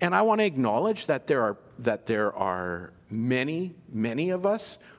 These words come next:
who have painful memories, who have, um, significant, uh, baggage and stuff that was, uh, perpetrated against them that totally distorts this stuff. And it's hard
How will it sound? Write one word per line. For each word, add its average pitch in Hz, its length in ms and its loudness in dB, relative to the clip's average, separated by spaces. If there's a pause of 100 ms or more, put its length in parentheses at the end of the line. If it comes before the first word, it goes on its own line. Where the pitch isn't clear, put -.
who 113 260 0
have 98 380 -4
painful 165 420 0
memories, 185 640 -2 (280)
who 131 200 4
have, 95 560 -2 (380)
um, 85 540 -6 (400)
significant, 147 1000 -2 (380)
uh, 92 320 -6 (180)
baggage 156 600 2 (120)
and 98 580 -4
stuff - 380 -2
that 120 160 0
was, 107 260 -2 (460)
uh, 87 180 -4
perpetrated 147 800 0
against 147 380 -2
them 202 240 -2
that 151 340 -4 (340)
totally 220 460 -2
distorts 202 580 -2
this 135 160 -6
stuff. - 500 -6
And 175 140 -2
it's 175 140 -8
hard 180 640 -2